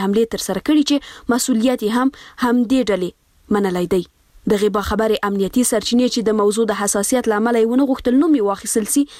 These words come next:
ازادي راډیو ته دا هم وویل چې د کابل په دشت برچي سیمه کې په ملي سل بستریز روغتون برید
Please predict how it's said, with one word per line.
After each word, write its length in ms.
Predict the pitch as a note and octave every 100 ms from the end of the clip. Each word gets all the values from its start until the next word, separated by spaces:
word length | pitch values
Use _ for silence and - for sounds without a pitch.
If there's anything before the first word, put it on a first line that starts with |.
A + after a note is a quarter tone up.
| - -
ازادي 320 | C4+ C#4 C#4 C#4
راډیو 260 | C4+ C4+ B3+
ته 40 | A3+
دا 80 | A#3+
هم 100 | A3+ A3
وویل 340 | C#4 C#4 C4 C4+
چې 680 | C4 - - _ _ _ C4
د 80 | C4+
کابل 260 | C4 C#4 C4+
په 160 | B3+ A#3+
دشت 240 | A3+ - G3
برچي 260 | F#3+ B3+ -
سیمه 180 | C4 B3+
کې 180 | C4 B3
په 140 | G#3+ G3+
ملي 240 | G3 A#3+ C4 - -
سل 200 | A#3 F#3+ G3
بستریز 400 | - G3+ A#3+ G#3+
روغتون 320 | F#3+ - C#4 - - - G#3
برید 160 | D4+